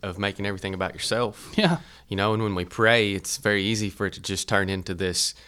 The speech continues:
Speaker 1: um, you know, "Let's see what God can do for me today"
Speaker 2: Yeah.
Speaker 1: type deal. But I do think as we move closer into a relationship with the Lord, as we are understanding,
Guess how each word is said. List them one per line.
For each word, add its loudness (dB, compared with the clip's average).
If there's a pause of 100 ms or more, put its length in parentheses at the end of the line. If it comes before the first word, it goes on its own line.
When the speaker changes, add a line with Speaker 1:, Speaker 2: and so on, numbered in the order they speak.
(440)
Speaker 1:
um, -6
you -4
know, -2
"Let's -2
see 2
what 0
God 4
can -8
do -2
for -10
me -2
today" 2 (180)
Speaker 2:
Yeah. 4 (100)
Speaker 1:
type 4
deal. -2 (340)
But 0
I 4
do 0
think -2
as -2
we -4
move -2
closer 0 (600)
into -2
a -6
relationship -2
with -6
the -10
Lord, -4
as -6
we -6 (360)
are 0
understanding, 0